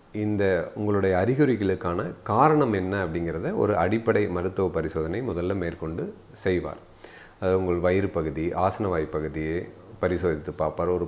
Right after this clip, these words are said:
proctoscope போன்ற பரிசோதனை செய்து பார்ப்பார். சிலருக்கு சிக்மாய்டோஸ்கோபி, கொலனோஸ்கோபி போன்ற பரிசோதனைகளையும் உங்களுடைய அறிகுறிகளை பொறுத்தும் மற்ற விஷயங்களை பொறுத்தும் உங்கள் மருத்துவர் பரிந்துரைக்க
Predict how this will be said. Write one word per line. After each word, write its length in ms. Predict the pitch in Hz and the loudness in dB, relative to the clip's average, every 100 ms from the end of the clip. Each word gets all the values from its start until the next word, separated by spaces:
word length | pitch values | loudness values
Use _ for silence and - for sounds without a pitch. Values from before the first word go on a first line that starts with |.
| 90 | 2
proctoscope 580 | 95 - 98 - 87 - | 2 4 -2 -2 -6 -6
போன்ற 320 | 82 78 - 92 92 | -6 -4 -6 -4 -4
பரிசோதனை 420 | 82 85 80 80 - | -4 -4 -4 -6 -4
செய்து 240 | 78 80 - | -6 -8 -10
பார்ப்பார். 400 | - 78 - 85 - - - - - - - - - - - - - - | -8 -8 -6 -8 -8 -20 -20 -20 -20 -20 -20 -20 -20 -20 -20 -20 -20 -2
சிலருக்கு 520 | 160 208 196 - 131 160 - | 6 8 8 6 6 6 4
சிக்மாய்டோஸ்கோபி, 920 | 131 117 135 131 104 - 98 82 95 104 104 - - - - - - - - - - - - | 0 4 6 8 6 4 0 2 0 0 -4 -12 -20 -20 -20 -20 -20 -20 -20 -20 -20 -20 4
கொலனோஸ்கோபி 640 | 123 135 139 127 104 87 87 | 6 8 6 4 0 0 -2
போன்ற 180 | 95 87 82 | 0 0 2
பரிசோதனைகளையும் 840 | 95 104 101 85 82 73 98 185 | 2 2 0 0 0 0 0 0
உங்களுடைய 320 | 120 107 95 92 | 0 2 2 2
அறிகுறிகளை 580 | 98 120 120 104 90 87 82 | 2 2 2 2 2 -2 -2
பொறுத்தும் 420 | 87 87 - 160 190 | -2 -2 -2 -2 -2
மற்ற 200 | 101 117 101 | 2 2 2
விஷயங்களை 340 | - 107 92 - | 0 -2 0 -2
பொறுத்தும் 360 | 85 85 190 110 | -4 0 0 2
உங்கள் 240 | 98 92 - | 0 0 -2
மருத்துவர் 440 | 92 95 104 143 - | -4 -2 -2 -2 0
பரிந்துரைக்க 560 | 95 95 90 82 - | 0 2 0 0 -2